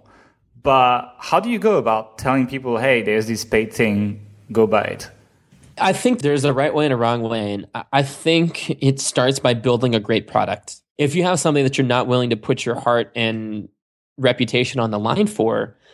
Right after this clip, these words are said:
Speaker 2: then you have no business promoting it and getting people to buy it. However, if you've built something that you are proud of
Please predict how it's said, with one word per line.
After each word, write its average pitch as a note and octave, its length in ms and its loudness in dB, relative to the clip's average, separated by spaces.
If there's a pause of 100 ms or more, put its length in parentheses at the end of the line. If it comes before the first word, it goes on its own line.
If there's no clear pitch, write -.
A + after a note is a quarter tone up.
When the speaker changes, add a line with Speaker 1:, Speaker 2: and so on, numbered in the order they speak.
(140)
Speaker 2:
then C#3 100 2
you D3 80 2
have C#3+ 100 0
no C#3 140 4
business B2 340 0
promoting A#2 480 0
it A2+ 180 2
and G#2+ 220 -4
getting A2+ 220 2
people G#2 240 -8
to - 100 -6
buy G#2 220 0
it. F2+ 160 -8 (340)
However, C3 760 0 (280)
if C#3 160 0
you've A#2+ 160 0
built E3+ 220 -2
something C3 200 2
that B2 140 -2
you B2 80 2
are C3+ 160 2
proud A#2 320 0
of G#2+ 260 -4